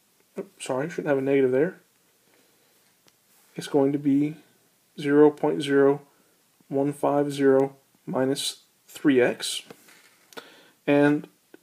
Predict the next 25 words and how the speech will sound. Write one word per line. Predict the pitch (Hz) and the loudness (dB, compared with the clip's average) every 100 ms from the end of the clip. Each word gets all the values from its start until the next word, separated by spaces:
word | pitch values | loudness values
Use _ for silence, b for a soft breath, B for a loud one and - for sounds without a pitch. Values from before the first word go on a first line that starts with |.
| _ - | _ -6
the | 143 135 139 143 | -2 0 0 -2
water | 156 175 202 143 | 4 10 10 10
is | 147 | 6
going | 143 | 2
to | 143 | 2
be | 143 | -2
zero | 139 160 156 | 8 10 10
plus | 156 143 | 6 0
six | 185 175 135 | 2 2 2
X, | 151 - | 0 0
so | 139 | -4
it's | - | -4
just | - | -4
going | 143 139 | -2 -2
to | |
be | 143 139 143 _ _ _ _ _ _ _ _ _ _ | 0 0 -2 _ _ _ _ _ _ _ _ _ _
six | - - 135 - - | -8 0 0 0 -4
X. | 160 139 - - - - _ _ _ _ _ _ _ _ _ _ _ B B B - | -2 -2 -4 -6 -6 -20 _ _ _ _ _ _ _ _ _ _ _ B B B -8
So | - 165 - - | 8 8 8 2
the | 151 | 8
way | 165 190 | 10 10
I | |
figure | 180 214 180 180 | 8 2 6 8
out | 180 - | 8 6
X | 214 202 - - - | 2 2 -2 -2 -4